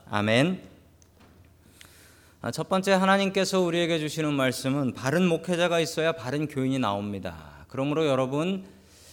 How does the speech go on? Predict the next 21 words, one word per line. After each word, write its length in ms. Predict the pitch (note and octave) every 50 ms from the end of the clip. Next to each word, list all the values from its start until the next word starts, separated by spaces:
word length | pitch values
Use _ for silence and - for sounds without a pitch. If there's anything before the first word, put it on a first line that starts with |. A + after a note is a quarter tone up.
| - _ -
바른 280 | - B2+ D3+ F3+ G3+ G3+
목회자가 540 | D#3+ D3 - - G3 F3+ F#3 F3+ E3 G3 F#3
되기 400 | F#3+ D3 C3+ C#3 F3+ F#3 E3+ C#3
위해서 720 | B2+ C3+ D3 D3+ D3+ D3 - E3+ E3+ F3 F3 F3+ E3 -
제가 400 | - - C3+ C#3 C3+ G3 G#3 F#3
애써야 420 | D#3 C#3 - - D#3 C#3+ C3 A#2+
할 180 | A#2 A2+ G#2+ -
것이고 840 | - A2+ G2 - - - G#2 B2 C#3+ E3+ F3+ F#3+ F#3+ F#3+ F#3 - -
또 140 | F3 D3+ C3
여러분들이 920 | A#2 A#2+ B2+ C#3 C#3 B2+ C3 C3 B2+ B2+ B2+ B2+ E3 G3+ A3 A3+ A3 - - - - - _ -
기도로 400 | - D#3+ C3 D#3 C#3 C#3 D#3 E3
도우셔야 540 | - C#3+ C3+ C3+ C3 B2+ - A2+ G#2+ A2+ A#2+
하겠다라는 800 | B2 A#2 A2+ - - A2+ G#2+ G#2 G2+ G2+ G2 F#2+ F#2+ G#2+ A#2+ C#3+
말씀입니다. 720 | D#3+ D3 B2 A#2 - - B2+ G#2+ G2 F#2 D2+ B1+ - - - - - - - _ _ _ _ _ _ _ _ - - - - - - - - - - -
자, 160 | - D3 B2+
말라기의 480 | A#2 G#2+ A2 A#2+ C#3 D#3 E3+ G3 G#3+ G3
배경이 440 | E3 D3+ D#3 D#3+ G3 G3+ G#3 G#3 G3+
되는 240 | F#3 F#3+ F#3 F#3 F3+
말씀이 420 | F3 D#3+ D3+ C#3 - D3+ D3+ C3+
있습니다. 400 | A#2+ - - - G2 F#2+ F#2+ F#2+
말라기는 880 | G2 A2 B2 C#3 D3+ D#3 C#3+ C3+ C3+ D3 F3 F#3+ F#3 D3 A#2 G#2 F#2+